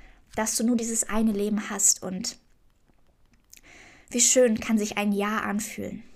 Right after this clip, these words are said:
Und vielleicht spürst du auch, wenn du dieses Ja aussprichst, dass sich das einfach nur richtig anfühlt. Und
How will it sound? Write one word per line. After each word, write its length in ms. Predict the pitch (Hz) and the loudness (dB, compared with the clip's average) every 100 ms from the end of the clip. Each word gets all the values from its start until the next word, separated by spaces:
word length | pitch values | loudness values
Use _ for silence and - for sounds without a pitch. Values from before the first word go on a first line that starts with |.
| - - - - | -20 -20 -20 -14
Und 80 | 226 | -10
vielleicht 480 | 220 196 - - - - - - | -6 -4 -6 -10 -20 -20 -12 0
spürst 480 | - - 302 - - | 0 2 0 0 -2
du 120 | - | -6
auch, 200 | - - | -10 -6
wenn 80 | 220 | -4
du 60 | |
dieses 340 | 214 214 - 208 | -4 -2 -2 0
Ja 380 | 220 214 196 - _ _ - | 0 0 -4 -8 _ _ -4
aussprichst, 920 | 202 208 - - - 208 208 - - - _ _ _ _ _ _ _ _ | -2 0 0 -2 -2 -2 2 0 -2 -20 _ _ _ _ _ _ _ _
dass 180 | - 214 | -4 0
sich 140 | 214 - | 0 -2
das 240 | 214 - | -4 -4
einfach 260 | 214 208 208 | -4 -4 -4
nur 140 | 208 | -2
richtig 360 | 208 208 196 202 | -4 -6 -8 -8
anfühlt. 500 | 190 - 190 180 - | -8 -10 -10 -10 -8
Und 340 | 185 196 | -10 -10